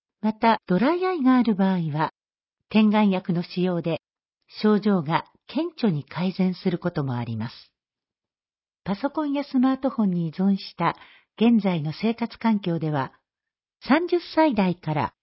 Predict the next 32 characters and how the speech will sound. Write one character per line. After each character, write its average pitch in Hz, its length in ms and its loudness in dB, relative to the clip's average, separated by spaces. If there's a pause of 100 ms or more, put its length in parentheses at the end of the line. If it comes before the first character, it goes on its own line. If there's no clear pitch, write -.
ピ 320 120 0
ン 330 60 -6
ト 349 140 0
調 339 180 0
節 311 300 -2
能 294 180 0
力 214 240 -4
が 151 140 -4
低 247 240 2
下 254 120 -8
す - 140 -6
る 247 100 0
方 226 280 -2
も 160 320 0
珍 165 400 0
し - 120 -16
く 156 140 -2
あ 143 80 -2
り 139 80 -4
ま 160 140 -2 (100)
せ 151 120 -2
ん。 107 80 -4 (1080)
眼 262 220 0
科 302 200 0
医 277 100 2
の 208 100 2
診 226 240 2
察 220 420 -2
を 220 40 4
受 214 200 -2
け 190 60 -20
て、 156 240 -2